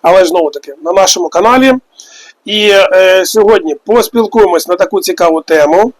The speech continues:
А пам'ятаємо, що теми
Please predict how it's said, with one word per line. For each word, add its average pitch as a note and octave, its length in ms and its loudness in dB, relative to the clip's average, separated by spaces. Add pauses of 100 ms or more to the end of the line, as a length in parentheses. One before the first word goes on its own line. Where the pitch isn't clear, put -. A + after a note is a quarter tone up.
(280)
А E3 280 2 (220)
пам'ятаємо, E3+ 720 0
що F3 300 -4 (200)
теми D#3 480 -4